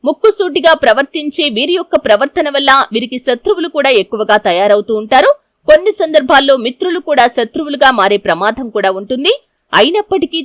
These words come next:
తమ ఆలోచనలను ఎప్పటికీ మార్చుకోలేరు. అలాగే వీరిలో నిర్లక్ష్య వైఖరితో పాటు పట్టుదల కూడా అధికంగా ఉంటుంది. ఫలితంగా అనవసర చిక్కుల్లో, సమస్యల్లో వీరు తరచూ చిక్కుకుంటూ ఉంటారు.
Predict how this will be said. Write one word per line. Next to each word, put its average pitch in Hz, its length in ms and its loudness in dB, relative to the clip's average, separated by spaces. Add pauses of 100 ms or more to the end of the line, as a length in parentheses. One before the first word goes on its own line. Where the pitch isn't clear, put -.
తమ 277 120 0
ఆలోచనలను 262 880 -2
ఎప్పటికీ 220 480 -4
మార్చుకోలేరు. 214 760 -2 (300)
అలాగే 381 320 2
వీరిలో 285 500 2
నిర్లక్ష్య 359 440 0
వైఖరితో 262 520 0
పాటు 254 460 0
పట్టుదల 311 440 2
కూడా 262 240 0
అధికంగా 202 420 -2
ఉంటుంది. 208 380 0 (400)
ఫలితంగా 294 680 2
అనవసర 330 400 -2 (140)
చిక్కుల్లో, 262 520 0 (100)
సమస్యల్లో 269 540 0
వీరు 226 220 0
తరచూ 233 440 -2
చిక్కుకుంటూ 202 600 -4
ఉంటారు. 190 320 0